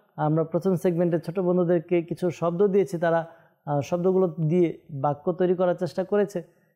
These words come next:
আহ, যাব দ্বিতীয় সেগমেন্টের দিকে। সাল্লু আলাল হাবিব সাল্লাল্লাহু তাআলা আলা মুহাম্মদ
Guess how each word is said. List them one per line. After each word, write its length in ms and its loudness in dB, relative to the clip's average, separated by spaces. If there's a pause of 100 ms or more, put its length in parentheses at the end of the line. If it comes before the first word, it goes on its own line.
(160)
আহ, 140 0
যাব 280 0
দ্বিতীয় 280 2
সেগমেন্টের 480 -2
দিকে। 300 -4 (300)
সাল্লু 420 0
আলাল 220 2
হাবিব 540 0 (340)
সাল্লাল্লাহু 640 0
তাআলা 440 0
আলা 240 2
মুহাম্মদ 600 -2